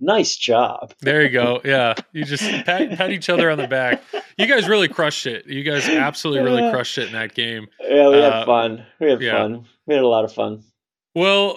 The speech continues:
Speaker 2: what else do I have? I have, um, d-, well, here we go. Here's a good transition <laughs> for you. Speaking of
Speaker 1: Okay.
Speaker 2: doing things together,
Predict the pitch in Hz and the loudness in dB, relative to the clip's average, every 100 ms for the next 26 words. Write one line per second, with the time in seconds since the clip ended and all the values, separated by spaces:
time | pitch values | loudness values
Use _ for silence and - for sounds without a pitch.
0 | 196 196 202 180 160 - 156 143 147 135 | -4 0 2 2 0 -2 0 0 0 0
1 | 127 135 143 175 170 156 160 156 147 139 | -2 -4 -2 0 -2 -2 -2 -2 -2 -6
2 | 123 _ _ _ - - _ _ - 143 | -14 _ _ _ -20 -20 _ _ -20 -14
3 | - 170 170 190 214 120 107 147 151 233 | -4 0 0 0 -2 -2 -4 -6 -6 -4
4 | 131 131 110 - 113 117 - 127 - 127 | -4 -4 -4 -10 -8 -8 -8 -8 -10 -8
5 | 160 160 165 202 151 254 269 269 185 170 | -2 0 0 -4 -4 -2 -2 0 2 4
6 | 190 185 151 175 160 156 - 143 139 147 | 4 2 -2 -4 -4 -6 -8 -6 -4 -4
7 | 117 110 | -4 -6